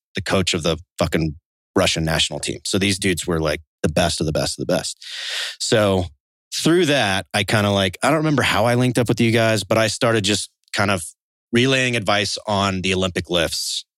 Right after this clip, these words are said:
to the people doing Soflete programming. And I loved, and back then I was in, and I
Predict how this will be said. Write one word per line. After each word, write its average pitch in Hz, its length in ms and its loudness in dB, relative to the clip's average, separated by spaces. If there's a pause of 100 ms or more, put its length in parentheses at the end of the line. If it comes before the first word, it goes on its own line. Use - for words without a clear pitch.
(320)
to 85 320 0 (420)
the 98 60 0
people 82 540 -2
doing 82 180 0
Soflete 80 420 -2
programming. 76 480 -2 (640)
And 95 400 0 (580)
I 98 120 0
loved, 107 560 0
and 117 200 0 (460)
back 120 180 2
then 127 140 2
I 110 80 2
was 92 140 2
in, 120 200 2
and 95 200 2
I 95 140 0